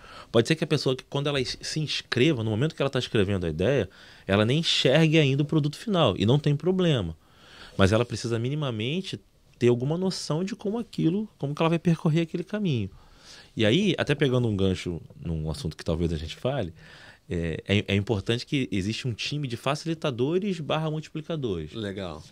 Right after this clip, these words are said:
Speaker 1: E o que que é esse time? Você escreveu a sua ideia, né? Você é lá, poxa, lá de infraestrutura. Você tem uma ideia que tá relacionada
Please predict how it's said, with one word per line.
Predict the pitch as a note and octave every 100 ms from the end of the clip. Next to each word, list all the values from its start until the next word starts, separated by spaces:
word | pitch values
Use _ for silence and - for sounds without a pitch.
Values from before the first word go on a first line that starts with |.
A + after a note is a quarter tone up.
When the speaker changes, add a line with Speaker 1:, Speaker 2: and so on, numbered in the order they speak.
| _
Speaker 1:
E | C3+
o |
que | G3+
que | G3
é | F#3
esse | F#3 -
time? | - - G2+ D#2 - - - - _
Você | -
escreveu | B2 - D#3+ F3+
a |
sua | G3 G#3
ideia, | F3 B2+ E2 D2
né? | F2+ G#2+
Você | G#2+ - D3
é | C#3
lá, | A#2 C#3+ F#3 F#3 E3
poxa, | - B2 - G2
lá | B2 D#3+ E3 D3 -
de | A#2+ C#3
infraestrutura. | C#3+ - - - - G2+ D2 - _ _ _ _ _ _ _ _ _ -
Você | - -
tem | C#3+
uma | D3+
ideia | C#3+ C#3+
que | D3+
tá | - C#3
relacionada | D3 D3 C#3+ C3+ B2+ D3 G2